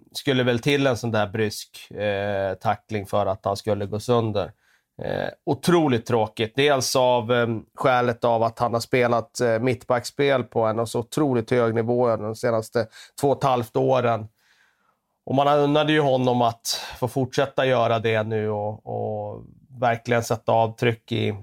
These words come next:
i den, eh, liksom moderna fotbollshistorien. För jag tror att han hade kunnat gått, eh, om han hade fortsatt så här, eh, hade han kunnat verkligen blivit en sån här prototyp för hur tiotalets och tjugotalets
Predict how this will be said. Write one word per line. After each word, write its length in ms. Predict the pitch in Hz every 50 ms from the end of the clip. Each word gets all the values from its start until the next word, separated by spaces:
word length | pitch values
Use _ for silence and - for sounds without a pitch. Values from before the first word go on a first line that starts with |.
| - _ _ -
i 160 | - 120 110
den, 280 | 107 107 104 104 104
eh, 920 | 104 104 101 113 - 110 110 110 110 107 104 104 104 104 104 - - - - 120
liksom 360 | 113 - - 107 107 110 104 - _ _ _ _ _ _ _ _ _ _ _ _ _ _ _ - - -
moderna 420 | 120 123 113 117 113 110 113 113
fotbollshistorien. 960 | 110 - 120 110 - 117 110 - 113 107 - - 127 127 127 117 110 107 107 107
För 100 | - 110
jag 80 | 107
tror 100 | - 107
att 100 | 110 -
han 80 | 110 110
hade 180 | 107 107 110
kunnat 260 | 110 - 117 113 113 107
gått, 280 | 107 110 - _ - - - _ _ _ _ _ _ _ _ _ _ _
eh, 840 | - - 107 52 52 50 50 52 52 53 55 - 55 55 101 92 - - - -
om 100 | - 131
han 100 | 131 123
hade 120 | 120 117 113
fortsatt 400 | - 127 113 - - 123 117 -
så 100 | - 123
här, 360 | 110 113 110 110 107 107 104 - _
eh, 340 | - 110 110 107 107 107 107
hade 140 | 107 107 104
han 100 | 104 107
kunnat 280 | - 113 110 107 110
verkligen 600 | 110 107 107 107 - 123 117 110 107 104 104 107 107 - _ _ _ _ _ _ _ _ _ _ _ _
blivit 560 | - 123 - 143 135 131 127 123 127 117 -
en 120 | 127 117 110
sån 120 | 110 120
här 80 | 117 107
prototyp 800 | - - 143 127 117 113 - 117 113 - 143 131 123 117 -
för 300 | - - 120 117 110 110
hur 420 | 110 117 120 110 107 104 107 101 - _ _ _ _ _ _ _ _ _ _ _ _ _ _ _ _ _ _ -
tiotalets 840 | - 143 131 123 123 120 117 - 135 123 123 123 120 120 113 -
och 80 | 123 117
tjugotalets 960 | - - 127 123 117 110 120 113 - 127 123 120 117 110 107 - - - -